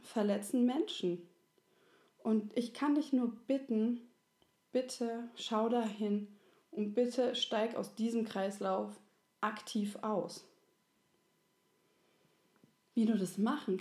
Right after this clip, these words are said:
kannst? Ja, da gibt's natürlich verschiedene Möglichkeiten. Und für mich ist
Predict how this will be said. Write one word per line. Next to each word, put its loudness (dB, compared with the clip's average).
kannst? -6
Ja, 2
da 4
gibt's -2
natürlich 0
verschiedene 0
Möglichkeiten. 0
Und 2
für 2
mich 4
ist -2